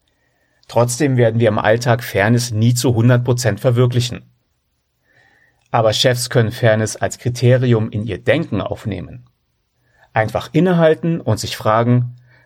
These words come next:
was würde ich als fair empfinden? Wer ist von dieser Situation betroffen? Welche Interessen muss ich berücksichtigen? Das geschieht meiner Einschätzung nach im Alltag noch viel zu wenig.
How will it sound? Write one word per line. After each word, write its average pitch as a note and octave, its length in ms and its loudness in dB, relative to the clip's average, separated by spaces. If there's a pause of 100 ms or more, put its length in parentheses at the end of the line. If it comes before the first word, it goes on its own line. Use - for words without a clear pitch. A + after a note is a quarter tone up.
was B2 220 0
würde A#2+ 300 2
ich G3 320 -2
als F2+ 240 -4
fair - 260 -6
empfinden? F2+ 540 -10 (1600)
Wer B2 440 4
ist - 180 -10
von A#2+ 120 4
dieser A#2 240 2
Situation A2 640 0
betroffen? B2+ 480 -4 (840)
Welche A2 320 0
Interessen A#2 500 0
muss G2 140 -4
ich - 140 -10
berücksichtigen? A#2+ 840 -2 (760)
Das C3+ 160 2
geschieht F3+ 320 0
meiner C#3+ 220 2
Einschätzung B2+ 480 0
nach B2+ 180 2
im B2 180 2
Alltag B2 400 0
noch B2+ 140 0
viel G2+ 220 -4
zu A#2+ 180 -4
wenig. F#2+ 480 -6